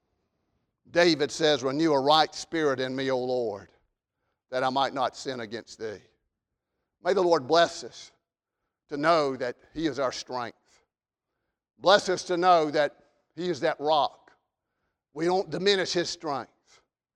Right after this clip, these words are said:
To know that there's a reason for our hurts and problems and weakness.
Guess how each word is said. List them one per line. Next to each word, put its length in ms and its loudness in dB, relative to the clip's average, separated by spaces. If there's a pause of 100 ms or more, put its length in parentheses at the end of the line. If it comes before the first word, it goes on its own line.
(2500)
To 120 -6
know 220 6
that 160 2
there's 180 0
a 80 0
reason 560 0
for 140 4
our 160 10
hurts 460 2
and 140 -6
problems 520 4
and 120 -4
weakness. 600 -4